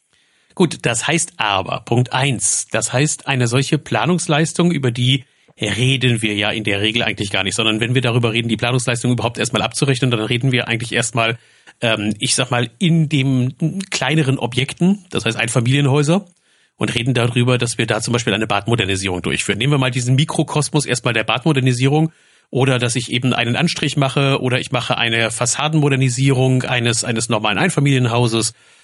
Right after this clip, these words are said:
oder ich, äh, tausche die Elektroinstallation aus. So, jetzt war ja unsere Anregung, dass man gesagt hat,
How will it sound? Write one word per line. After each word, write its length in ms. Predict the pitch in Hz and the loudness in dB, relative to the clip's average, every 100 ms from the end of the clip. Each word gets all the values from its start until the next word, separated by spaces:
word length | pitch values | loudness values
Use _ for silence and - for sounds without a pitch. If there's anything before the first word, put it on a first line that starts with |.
| _ - | _ -2
oder 580 | 143 151 131 123 123 127 | 2 4 4 2 0 -2
ich, 280 | 139 120 - | -4 -2 0
äh, 640 | 123 120 113 123 131 139 | 2 2 0 -2 -2 -2
tausche 280 | - 151 139 | -2 0 0
die 140 | 131 | 0
Elektroinstallation 960 | 127 139 - 139 120 104 98 101 90 - | 0 -2 0 0 2 0 0 -2 -2 -4
aus. 360 | 65 - - - - | -6 -8 -8 -12 -6
So, 180 | 87 | -4
jetzt 520 | - 135 127 - - - | -2 -2 -2 -4 -6 -6
war 200 | 156 123 | -2 0
ja 160 | 156 143 | 0 2
unsere 320 | 156 147 123 | 0 2 2
Anregung, 360 | 143 139 139 | 2 2 2
dass 140 | 139 123 | 0 0
man 100 | 117 | -2
gesagt 300 | 113 117 120 | 0 -2 0
hat, 160 | 123 | -2